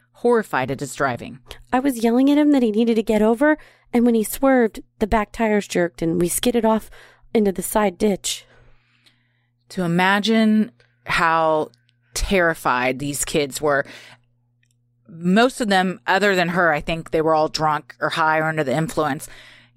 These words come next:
Speaker 1: There's probably still a few that are, have the wherewithal to be like, "This is fucking crazy,
Speaker 2: Like, "Oh,
Speaker 1: man.
Speaker 2: no, oh,
Speaker 1: You've
Speaker 2: no."
Speaker 1: gotta pull over," trying to reason with your peer who, what a terrifying situation to be completely out of control and at the
Speaker 2: Mm-hmm.
Speaker 1: mercy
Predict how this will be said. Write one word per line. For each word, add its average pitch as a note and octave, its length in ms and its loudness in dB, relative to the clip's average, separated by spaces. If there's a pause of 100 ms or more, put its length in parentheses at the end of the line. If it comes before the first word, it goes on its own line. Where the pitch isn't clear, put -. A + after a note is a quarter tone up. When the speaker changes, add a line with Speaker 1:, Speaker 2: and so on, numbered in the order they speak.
(260)
Speaker 1:
There's F#3 580 -2 (240)
probably C#4 440 2
still G#3 260 0
a G3 60 2
few F3+ 260 -2
that E3 160 -2
are, D#3 240 0 (100)
have F3+ 280 0
the E3+ 80 -8
wherewithal D#3+ 560 0
to D#3 60 -2
be D#3 120 0
like, D3 320 -2 (160)
"This A3 240 0
is D#3+ 160 -10
fucking - 340 -4
crazy, E3 300 -4
Speaker 2:
Like, F3+ 220 0
"Oh, C4 100 2
Speaker 1:
man. C#4 40 2
Speaker 2:
no, C4+ 200 4
oh, B3+ 60 4
Speaker 1:
You've C4 160 2
Speaker 2:
no." G#3+ 40 0
Speaker 1:
gotta F3+ 260 0
pull F3+ 260 -4
over," F3 360 2
trying F#3+ 360 -2
to F3+ 80 2
reason F#3+ 420 2
with F#3 160 -2
your D#3+ 140 -2
peer F3 480 0 (400)
who, F#3 520 2 (260)
what G#3+ 300 -2
a G3+ 60 -4
terrifying F#3+ 720 -4
situation D#3 920 -2 (500)
to G3+ 120 2
be E3+ 540 0 (280)
completely F#3+ 600 0
out E3+ 160 2
of - 100 -14
control D#3 500 -2
and F#3+ 160 2
at F3 40 2
the E3 80 2
Speaker 2:
Mm-hmm. E3 80 -10
Speaker 1:
mercy F3 580 -2